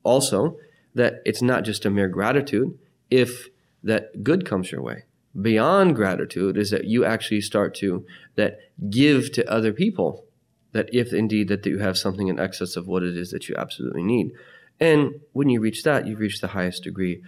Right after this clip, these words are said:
that human beings can possibly ever reach. But the whole point is not just to respond to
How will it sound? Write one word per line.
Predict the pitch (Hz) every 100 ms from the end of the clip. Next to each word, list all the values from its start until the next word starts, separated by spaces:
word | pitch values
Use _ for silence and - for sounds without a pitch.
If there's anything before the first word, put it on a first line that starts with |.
| - _
that | -
human | 101 98 95
beings | 95 92
can | - 92
possibly | - 127 131 101 95 87 - - -
ever | 113 95 98
reach. | 180 139 - - - _ _ -
But | -
the | 127
whole | 139 135
point | 135 160 -
is | 117
not | 104 113 151 - 107
just | 110 156 110 - - _ _ _ _ _ _ _ _ _ _ _ -
to | -
respond | 110 - - 127 117
to | - 95 92